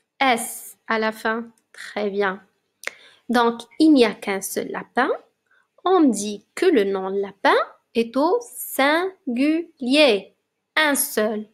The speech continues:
singulier. Il y a plusieurs carottes. On dit que le nom carotte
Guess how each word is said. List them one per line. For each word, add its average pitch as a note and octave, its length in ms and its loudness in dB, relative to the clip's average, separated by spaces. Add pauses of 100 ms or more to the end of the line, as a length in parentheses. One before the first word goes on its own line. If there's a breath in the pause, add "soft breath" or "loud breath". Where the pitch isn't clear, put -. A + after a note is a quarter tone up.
(140)
singulier. A3 1040 -2 (1900)
Il B3+ 220 2
y C#4+ 120 6
a D#4+ 140 6
plusieurs D4+ 1300 2
carottes. A3 720 -2 (540 soft breath)
On A3 200 0
dit C#4+ 540 0
que A#3 100 0
le G#3 220 2
nom A#3 300 -2 (100)
carotte A#3 720 -2